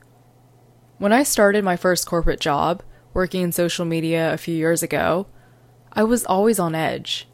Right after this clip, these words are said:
At this time, I was slowly getting to a healthier place of not focusing on the vanity metrics with my own personal Instagram,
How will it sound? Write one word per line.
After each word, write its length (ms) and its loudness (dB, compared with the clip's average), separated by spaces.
At 140 -2
this 220 4
time, 380 2
I 100 2
was 360 -4
slowly 400 2
getting 300 0
to 120 2
a 60 4
healthier 360 0
place 540 -4
of 140 -6
not 220 -2
focusing 480 -2
on 120 -4
the 60 -4
vanity 360 0
metrics 640 -4
with 180 -4
my 140 -2
own 140 -2
personal 420 -4
Instagram, 560 -4